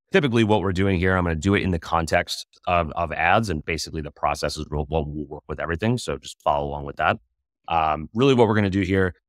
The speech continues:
is we need five tools. So you need Midjourney, ChatGPT, Figma. Uh, if you're not familiar with Figma, it's web-based and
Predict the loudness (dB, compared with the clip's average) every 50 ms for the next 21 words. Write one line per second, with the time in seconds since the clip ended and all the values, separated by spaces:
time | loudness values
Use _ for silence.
0 | _ _ _ _ -8 -6 -4 -4 -4 -6 -8 -8 -8 -8 -8 -10 -12 _ 0 2
1 | 2 2 2 0 -2 -2 -2 -2 -2 -4 -8 -10 -12 -8 -4 -4 -2 -2 -4 -4
2 | -6 -8 -8 -8 -4 -2 -2 0 0 0 0 0 -2 -6 -6 0 2 2 2 2
3 | 0 -6 -8 -8 -8 -8 -6 -4 -4 -4 -4 -6 -12 _ _ _ _ _ _ _
4 | -2 2 2 2 4 4 2 2 2 0 _ _ _ -8 -4 -4 -4 -4 -4 -4
5 | -6 -6 -6 -4 -4 -2 -2 -2 -2 -4 -4 -2 -2 0 2 2 2 0 0 -4
6 | -12 -16 -16 -16 -10 -4 -2 -2 -2 -2 -2 -2 0 0 0 -2 -4 -4 -4 -4
7 | -4 -6 -10